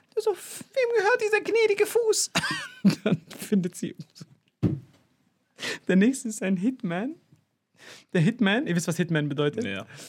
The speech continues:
Speaker 1: Wenn du so einen Typen Dings.
Speaker 2: Also
Speaker 1: Aber
Speaker 2: Serienkiller nennt man das. Auftragsmörder.
Speaker 1: Genau, aber was sehr, sehr, sehr, sehr fas-,
Speaker 2: Mörder.
Speaker 1: aber was sehr, sehr faszinierend ist, ist, dass es Kategorien gibt. Und zwar, der Hitman, der billigste Hitman ist einhunderttausend,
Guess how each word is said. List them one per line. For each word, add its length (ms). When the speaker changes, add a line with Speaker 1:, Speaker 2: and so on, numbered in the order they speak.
Speaker 1:
Wenn 120
du 100
so 100
einen 200
Typen 400
Dings. 600
Speaker 2:
Also 160
Speaker 1:
Aber 100
Speaker 2:
Serienkiller 400
nennt 140
man 100
das. 200
Auftragsmörder. 640
Speaker 1:
Genau, 280
aber 180
was 140
sehr, 160
sehr, 180
sehr, 140
sehr 120
fas-, 280
Speaker 2:
Mörder. 80
Speaker 1:
aber 140
was 80
sehr, 100
sehr 100
faszinierend 540
ist, 220
ist, 160
dass 100
es 80
Kategorien 560
gibt. 280
Und 160
zwar, 280
der 60
Hitman, 340
der 80
billigste 580
Hitman 400
ist 380
einhunderttausend, 840